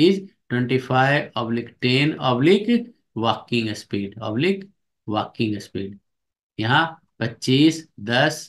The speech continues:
पैदल जिसे कहते हैं। तो आंसर यहाँ होगा ट्वेंटी फाइव oblique ten oblique पैदल। ट्वेंटी फ़ाइव, इकहरी लाइन पर एसीएफ़ के दौरान लोको पायलट को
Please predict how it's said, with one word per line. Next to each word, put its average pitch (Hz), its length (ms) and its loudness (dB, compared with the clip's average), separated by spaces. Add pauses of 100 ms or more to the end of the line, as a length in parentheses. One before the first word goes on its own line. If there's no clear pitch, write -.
(220)
पैदल 110 440 -2
जिसे 151 280 -2 (400)
कहते 98 240 -8
हैं। 98 200 -10
तो 107 100 -10
आंसर 107 360 -4
यहाँ 113 240 -2
होगा 143 200 2 (400)
ट्वेंटी 110 220 -4
फाइव 131 340 2
oblique 117 380 -4
ten 151 240 0
oblique 175 340 0 (360)
पैदल। 101 440 -4 (160)
ट्वेंटी 120 520 0 (100)
फ़ाइव, 95 320 0 (560)
इकहरी 147 340 4
लाइन 156 280 6
पर 147 320 0
एसीएफ़ 147 340 0
के 147 100 0
दौरान 135 340 2
लोको 127 200 -2
पायलट 139 340 0
को 131 400 -4